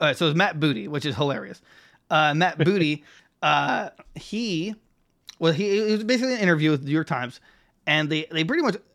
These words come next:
asked him, like, "Hey, what's going on with, with the Halo development and all its, uh, uh, high-level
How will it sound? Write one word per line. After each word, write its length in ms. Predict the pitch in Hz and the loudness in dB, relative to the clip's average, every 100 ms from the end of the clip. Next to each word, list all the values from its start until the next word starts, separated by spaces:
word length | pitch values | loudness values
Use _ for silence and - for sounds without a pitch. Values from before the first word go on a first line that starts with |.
| _ | _
asked 360 | - 170 180 - | 0 0 0 -2
him, 160 | 160 147 | -2 0
like, 140 | 147 | 0
"Hey, 180 | 165 151 | 2 2
what's 160 | 143 | 0
going 160 | 170 160 | -2 -2
on 140 | 151 | 0
with, 240 | 143 - - | -2 -6 -8
with 280 | 156 131 _ _ - | -6 -6 _ _ -10
the 120 | 139 | -4
Halo 240 | 156 185 143 | 0 2 0
development 500 | 135 131 123 127 - - | 0 -2 -2 -6 -8 -6
and 300 | 127 123 120 | -4 -2 -6
all 300 | - 127 127 | -6 -6 -6
its, 460 | 131 127 123 - - _ _ _ _ _ _ - | -6 -8 -10 -18 -20 _ _ _ _ _ _ -4
uh, 400 | 131 127 127 127 - | -2 -2 -4 -6 -4
uh, 180 | 127 131 | -4 2
high-level 580 | 160 170 160 147 135 | 2 4 2 2 -2